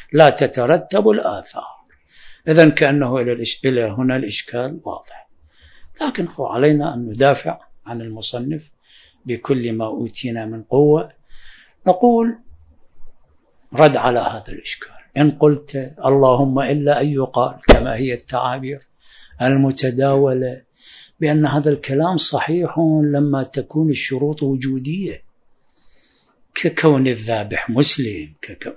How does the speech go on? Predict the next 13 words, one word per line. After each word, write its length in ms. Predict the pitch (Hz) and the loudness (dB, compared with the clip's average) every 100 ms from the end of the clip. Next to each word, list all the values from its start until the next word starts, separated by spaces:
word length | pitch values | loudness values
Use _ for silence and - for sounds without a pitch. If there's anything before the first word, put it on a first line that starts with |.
| _ | _
في 120 | - | -8
التذكية. 640 | 131 185 190 - 147 98 - _ _ - - - - - - | 2 4 4 0 -6 -6 -14 _ _ -20 -20 -20 -20 -10 4
أما 360 | 147 151 151 151 | 6 8 8 8
هنا 340 | 160 180 202 | 8 8 8
شروطنا 760 | - 180 208 214 220 214 208 190 | 8 8 10 10 8 8 10 8
عدمية، 880 | 185 175 180 185 240 262 180 - - - - - _ _ _ _ | 6 8 8 10 10 10 8 2 -10 -20 -20 -20 _ _ _ _
فلا 380 | - 175 196 247 | 6 10 12 12
يأتي 540 | 262 226 226 254 247 | 10 6 4 6 6
هذا 360 | - 202 170 160 | 6 6 6 4
الكلام. 540 | 131 - 143 123 98 - _ _ _ _ _ _ _ _ | 4 0 0 0 -4 -14 _ _ _ _ _ _ _ _
شروطنا 680 | - 165 175 170 180 175 180 | 4 8 10 10 8 10 10
ما 240 | 196 214 | 10 10
هي؟ 280 | 175 151 117 | 10 8 6